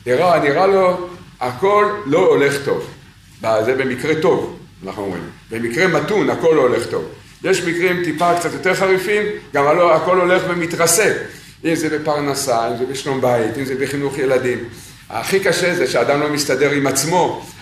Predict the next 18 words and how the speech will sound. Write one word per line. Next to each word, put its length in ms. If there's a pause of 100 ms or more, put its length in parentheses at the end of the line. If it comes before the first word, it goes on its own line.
אבל 300
לא, 380
לא 60
יודע 280
איך 140
לעשות 600
שלום 260
עם 120
עצמו, 340
"אין 80
שלום 320
בעצמיי", 600 (380)
רבנו 320
אומר, 240 (100)
"מפני 200
חטאתי", 640
אדם 360
לא. 60